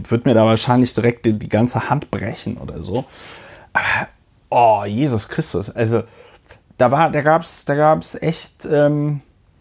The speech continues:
me-, mein Top-Favorit war tatsächlich der Typ, das werd ich nicht vergessen.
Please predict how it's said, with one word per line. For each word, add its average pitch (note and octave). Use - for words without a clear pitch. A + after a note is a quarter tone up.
me-, C#3
mein C#3+
Top-Favorit G3+
war F3
tatsächlich F3+
der D3+
Typ, -
das -
werd D#3
ich -
nicht F#3
vergessen. D3+